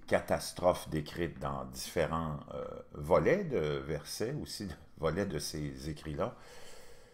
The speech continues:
de ce qui se vivait à cette époque-là, qui peuvent être, euh, cycliques et répétitifs, hein, avec ou sans l'influence, euh, d'un dieu, c'est pas vraiment important, tout est cyclique.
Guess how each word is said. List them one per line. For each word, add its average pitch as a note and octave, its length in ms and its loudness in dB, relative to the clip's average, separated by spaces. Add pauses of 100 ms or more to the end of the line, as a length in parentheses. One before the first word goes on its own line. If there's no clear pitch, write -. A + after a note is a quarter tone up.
(420)
de - 140 2
ce - 180 6
qui G2+ 120 2
se F2+ 120 2
vivait F#2+ 340 12
à F2 220 10
cette - 240 0
époque-là, F#2 680 4 (920)
qui - 80 -4
peuvent G#2 240 12
être, G2 260 12
euh, D#2 380 8 (1000)
cycliques G2+ 520 0
et G2+ 60 6
répétitifs, - 760 -2
hein, D3 160 -4 (1400)
avec F2+ 420 8
ou F2 60 0
sans G2+ 220 4
l'influence, E2+ 760 2
euh, C#2 320 2 (300)
d'un D2+ 320 4
dieu, D#2 480 -2
c'est - 200 -8
pas F2+ 100 2
vraiment D2+ 280 0
important, G#2 540 -4 (640)
tout D3 220 0
est - 40 0
cyclique. - 760 -8